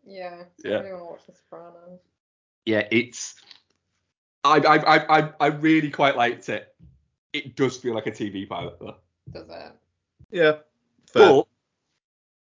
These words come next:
Speaker 2: but a T V pilot that I had a great time watching at the, at the cinema.
Speaker 3: Yeah, yeah. No, I mean, that, that, that, that's it. It, it's a good time.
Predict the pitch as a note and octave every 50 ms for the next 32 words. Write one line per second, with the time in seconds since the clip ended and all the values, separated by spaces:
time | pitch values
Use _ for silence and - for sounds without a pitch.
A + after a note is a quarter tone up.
0 | _ - F#3+ - - - - F3+ D#3+ E3+ D#3+ C#3 D#3 D3 C#3+ C#3+ D3 D#3+ E3 D3
1 | B2+ - C#3 C#3 C3+ B2+ C#3+ - - - B2+ B2 B2+ B2+ A#2+ A#2+ - - - C3+
2 | B2+ - C3+ - - _ - D3 C#3 - C#3 - C#3 - F3 F#3 F#3 C#3 F#2 -
3 | - _ _ _ - _ _ _ _ _ - C#3+ D3 - - _ _ _ _ _
4 | _ - - B2+ B2+ - - C3+ D3 C#3 C3 C3 C3+ C#3+ C#3+ C#3+ C#3 A#2+ C3+ B2
5 | A2+ - C3 C3+ - - B2+ C3 B2+ A#2+ - - C3+ B2+ A#2 A2 - A2 A#2 A#2
6 | - _ _ _ _ _ _ _ _ _ _ _ _ - C#3 C#3 - D3 D3 E3
7 | D3+ D3 D3 - C3 B2+ C3 B2+ A#2 G#2+ -